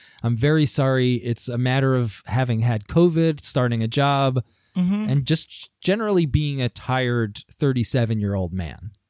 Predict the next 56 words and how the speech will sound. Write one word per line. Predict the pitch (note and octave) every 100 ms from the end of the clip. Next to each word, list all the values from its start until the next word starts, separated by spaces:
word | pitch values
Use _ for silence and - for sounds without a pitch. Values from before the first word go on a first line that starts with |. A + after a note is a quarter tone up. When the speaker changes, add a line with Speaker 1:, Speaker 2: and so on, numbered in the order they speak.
| -
Speaker 2:
Yeah, | F3+ C3+ B2+
tired | A#2+ A2+ A2+ A2
old | A2+ A2+
sack | - C3 B2
of | - -
shit. | - C3 - - G#3
Speaker 1:
<laughs> | -
Basically. | F3+ - - A#2+ - B3+
Speaker 2:
Um, | -
Speaker 1:
<laughs> | F3+ - E3+ D#3+ C#3+
I'm | C3+ D#3+
tired | D3+ D3 C3+
all | D#3+
the | G3+
time. | F#3+ B2 A#2 A#2+ A#2+ _ -
It's | C#3
hard | D3 F3
to |
do | F#3 E3+
anything. | B2+ C3 A2+ A2 A2+ A2+
Speaker 2:
But | - F3
we're | F#3+ F#3+
on | - G3+ G3+
the | F#3+
money | F3+ C4+ F#4+
side | - D#3 C#3+
of | C#3
things. | C#3+ C3 B2+ -
Thank | G3 A3+
you, | C4
patrons. | C3+ D3 - C#3+ B2 A#2 G#2+ - -
I, | D3
Speaker 1:
Yeah, | C#3+ C3
I | -
Speaker 2:
we're |
Speaker 1:
think | -
it's | D3+ D#3+
helping | D3+ B2+
a |
lot. | D3+ D#3+
Speaker 2:
Now, | F3 E3+ D#3+
as | D3+
I | F3+ G3+ G#3
understood, | F#3+ D#3+ - D3+ C#3
just | D3 -
so | D3
I | C3+ C3
understand, | C3 A#2 C3 A#2+ A2+ A2+
Speaker 1:
I |
might | - D3+
be | D4+
able | A#2
to | F#2
look | F2+ A#2+
at | - G1+
it, | G1+